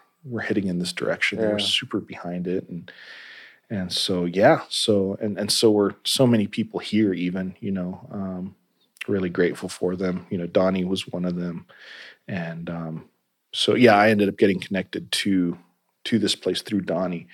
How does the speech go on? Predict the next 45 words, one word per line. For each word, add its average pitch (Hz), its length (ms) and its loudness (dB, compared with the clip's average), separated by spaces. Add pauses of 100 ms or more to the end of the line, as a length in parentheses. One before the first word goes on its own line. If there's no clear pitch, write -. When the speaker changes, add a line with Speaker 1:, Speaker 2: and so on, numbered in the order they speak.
(180)
Speaker 2:
Right. 110 380 6
Speaker 1:
Um, 87 400 -6 (960)
because 104 260 -4
I 90 60 2
got 90 180 2
hired 98 420 -2
for, 98 280 -4 (100)
for - 120 -6
Monk 95 260 -6
Drums 101 300 -2
for - 120 -8
a 90 60 0
little 95 140 2
Speaker 2:
Mm-hmm. 95 80 -2
Speaker 1:
while 92 220 -2
there. 85 340 -4 (520)
Um, 80 520 -8 (300)
and 92 120 -4
that's 90 160 -2
how 90 140 -2
I 85 80 -6
came 90 300 -4
to, - 240 -2
you 107 100 -6
know, 90 100 -4
on 82 140 -2
one 85 140 -2
of 82 40 -6
my 78 140 -8
visits, 80 460 -4
came 85 220 -12
to - 80 -14
come - 200 -8
out 78 140 -8
here. 85 340 -8
On 139 240 10
that, 117 260 4 (220)
uh, 110 380 4 (260)
no, 110 200 4
it 104 40 4
was 107 160 2
the, 107 300 4
the 110 100 2
visit 107 360 0
after 101 500 -2